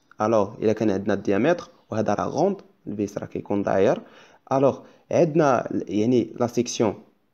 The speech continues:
نقدروا نحسبوها. عندنا ال-، لا فورس. الوغ غنطبقوا نيشان لا غولاسيون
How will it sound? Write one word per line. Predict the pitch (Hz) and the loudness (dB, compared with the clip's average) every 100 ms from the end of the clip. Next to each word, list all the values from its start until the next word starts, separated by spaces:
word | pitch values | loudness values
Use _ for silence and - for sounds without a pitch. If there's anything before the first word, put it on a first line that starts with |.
| - | -14
نقدروا | 113 135 123 | -4 0 2
نحسبوها. | 104 - 98 101 110 156 240 - - - _ - - | 0 -2 0 2 4 4 4 -4 -20 -20 _ -12 -4
عندنا | 82 104 143 135 151 143 | 0 2 2 4 4 4
ال-، | 131 90 117 | 2 2 2
لا | 110 | 2
فورس. | - 208 233 - _ - - | 2 0 0 -8 _ -10 0
الوغ | 123 185 | 4 6
غنطبقوا | 143 143 123 - 127 | 4 2 -2 -2 2
نيشان | 143 170 143 123 - _ _ _ - | 4 4 2 0 -4 _ _ _ -2
لا | 147 165 - _ _ _ - | 0 0 -4 _ _ _ -2
غولاسيون | 113 120 107 101 - 135 | 2 4 4 2 2 4